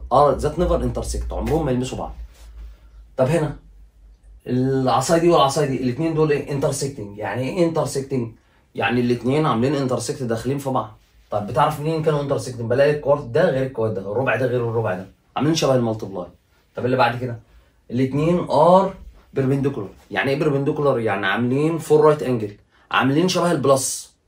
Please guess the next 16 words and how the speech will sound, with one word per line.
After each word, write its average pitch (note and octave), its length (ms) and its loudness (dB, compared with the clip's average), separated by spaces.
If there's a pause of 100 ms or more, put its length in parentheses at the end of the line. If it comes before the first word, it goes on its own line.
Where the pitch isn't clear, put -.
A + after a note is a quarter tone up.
(200)
الكواد C3+ 320 2
ده، E3+ 260 0
الربع B2+ 280 0
ده D#3+ 140 0
زي A#2 180 2
الربع A2+ 260 0
ده C#3+ 100 0
زي C3 140 -2
الكواد B2 300 -2
ده D3 80 0
زي C3+ 140 0
الكواد G2+ 260 -4
ده. - 60 -14 (520)
تعالى C#3 260 -2
كده C3 180 -6
نشوف C3 320 -6